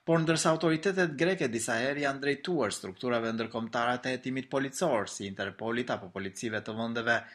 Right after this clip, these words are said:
ku dyshohet se kanë përfunduar veprat antike, në anën shqiptare hetimet kanë qenë të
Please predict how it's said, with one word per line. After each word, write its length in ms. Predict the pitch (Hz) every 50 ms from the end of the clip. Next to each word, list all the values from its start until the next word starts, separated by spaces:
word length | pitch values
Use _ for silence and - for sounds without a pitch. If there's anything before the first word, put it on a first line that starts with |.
| - - _ _
ku 140 | - - 151
dyshohet 480 | 135 123 143 139 - - 160 127 110 -
se 100 | - 107
kanë 220 | - 101 101 101
përfunduar 560 | 107 107 101 - 139 131 131 139 127 110 98 98 104
veprat 320 | 110 - - 101 98 -
antike, 460 | 107 98 101 101 - 127 - 139 127 123 - - - - _ _ _ _ - 156
në 140 | 160 151
anën 160 | 151 151 151 147
shqiptare 460 | - - 151 - - 147 147 147 147
hetimet 340 | 147 147 147 139 139 135 -
kanë 220 | - 143 135 120
qenë 220 | - 120 110 101 -
të 80 | 104